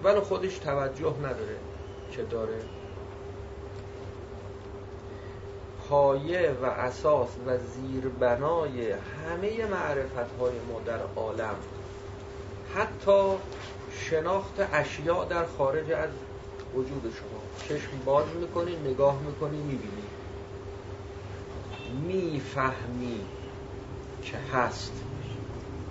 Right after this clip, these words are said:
اگر از شما سوال کنن الان اینجا که نشستی غیر از شما کسی دیگه‌ای هم هست؟ میگی: «بله، هست.» میگی: «می‌فهمی که هست؟» میگی: «بله، می‌فهمم.»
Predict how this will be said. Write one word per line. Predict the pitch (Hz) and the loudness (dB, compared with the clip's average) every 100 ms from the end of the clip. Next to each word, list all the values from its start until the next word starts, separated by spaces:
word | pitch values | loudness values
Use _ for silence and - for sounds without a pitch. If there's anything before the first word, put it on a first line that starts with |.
| - - - - - | -8 -8 -8 -8 -4
اگر | 117 120 117 | -2 2 2
از | 107 120 | 2 -2
شما | - 113 113 113 | -4 -6 -4 -4
سوال | - 113 113 | -2 0 0
کنن | 120 117 113 113 113 | -2 -4 -4 -4 -2
الان | 113 123 143 120 | -2 0 -2 -2
اینجا | 117 117 113 - | -6 -4 -4 -2
که | 110 | -4
نشستی | 110 107 98 - | -4 -4 -4 -6
غیر | 135 117 110 | 0 2 2
از | 107 101 - | 0 -2 -4
شما | 113 127 | -2 -2
کسی | 123 113 117 - | -2 -4 -6 -6
دیگه‌ای | 107 123 131 | -2 0 2
هم | 135 127 127 | 0 -2 -4
هست؟ | 135 139 135 - - - - - - - | -2 -2 -4 -8 -8 -8 -8 -8 -8 -6
میگی: | 95 | -2
«بله، | 101 117 135 | 0 0 0
هست.» | - 104 110 120 117 - - - - - - - - - | -2 -4 -4 -6 -6 -8 -10 -8 -8 -8 -8 -8 -8 -8
میگی: | - 123 | -8 -6
«می‌فهمی | 131 139 190 190 156 139 127 | -4 -4 -2 0 0 0 -2
که | - | -6
هست؟» | - 101 - - | -8 -8 -8 -8
میگی: | - 98 | -4 0
«بله، | 98 135 | 0 0
می‌فهمم.» | 143 147 156 143 139 | -2 -2 0 0 -4